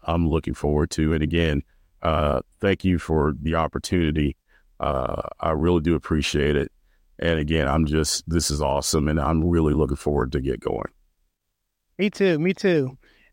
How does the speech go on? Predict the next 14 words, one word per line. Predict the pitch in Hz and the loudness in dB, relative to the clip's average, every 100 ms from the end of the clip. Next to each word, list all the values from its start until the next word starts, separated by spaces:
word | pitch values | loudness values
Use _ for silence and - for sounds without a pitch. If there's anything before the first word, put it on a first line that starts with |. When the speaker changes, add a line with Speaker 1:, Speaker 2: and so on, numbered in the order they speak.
| - | -4
Speaker 2:
And, | 185 180 | 0 2
uh, | 175 170 165 | 2 0 0
just | 185 214 - - | -4 -4 -6 -2
to | 196 | 0
do | 190 | 2
a | 208 | 2
little | 196 196 | 4 2
bit | 180 | 2
of, | 175 160 | 2 2
um, | 165 156 151 - _ _ _ _ _ _ | 2 0 -2 -4 _ _ _ _ _ _
uh, | - 160 151 147 143 131 - _ _ _ _ _ _ _ _ - - | -8 -4 -2 -2 -2 -6 -10 _ _ _ _ _ _ _ _ -20 -8
housekeeping, | - 226 - - 165 160 | -2 -2 0 -2 0 0
I | 156 | 0
guess, | 160 190 190 | 2 0 -2